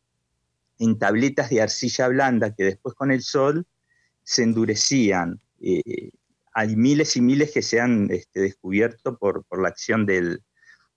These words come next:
del, de la arqueología, ¿no? Y la, la escritura es fundamentalmente silábica, al igual que la de los jeroglíficos egipcios, que también es silábica. Eh, estamos hablando más o menos de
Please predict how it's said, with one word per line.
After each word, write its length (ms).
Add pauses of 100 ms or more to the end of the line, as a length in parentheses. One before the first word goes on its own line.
(120)
del, 480
de 100
la 120
arqueología, 800
¿no? 280 (800)
Y 140
la, 600 (120)
la 120
escritura 520
es 60
fundamentalmente 920
silábica, 1000 (1000)
al 240
igual 580 (240)
que 120
la 120
de 120
los 180
jeroglíficos 800
egipcios, 680
que 80
también 460
es 100
silábica. 760 (760)
Eh, 280 (540)
estamos 280
hablando 420
más 240
o 40
menos 320
de 300